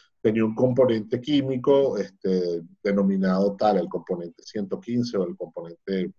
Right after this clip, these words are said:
recuerdo el nombre, pero estaba denominado de una determinada manera, y ellos lo descubrieron ahí, y ellos dijeron, "Este compuesto es tal y tal y tal", y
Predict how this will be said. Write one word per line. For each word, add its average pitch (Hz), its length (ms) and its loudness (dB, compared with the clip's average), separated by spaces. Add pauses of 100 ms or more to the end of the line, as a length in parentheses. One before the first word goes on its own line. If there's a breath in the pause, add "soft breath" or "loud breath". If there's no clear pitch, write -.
(200)
recuerdo 104 200 -8
el 107 60 -6
nombre, 117 220 -4
pero 95 160 -4
estaba 92 280 -4
denominado 101 540 -2
de 98 60 -4
una 101 100 -10
determinada 92 480 -8
manera, 104 400 -2
y 120 160 2
ellos 165 260 2
lo 110 120 0
descubrieron 101 500 -2
ahí, 98 260 -2 (500 soft breath)
y 98 80 -2
ellos 107 120 2
dijeron, 110 280 -2
"Este 95 160 -6
compuesto 107 580 0
es 101 140 -4
tal 95 200 -2
y 95 100 -2
tal 92 160 -4
y 90 80 -6
tal", 151 380 2
y 85 220 -10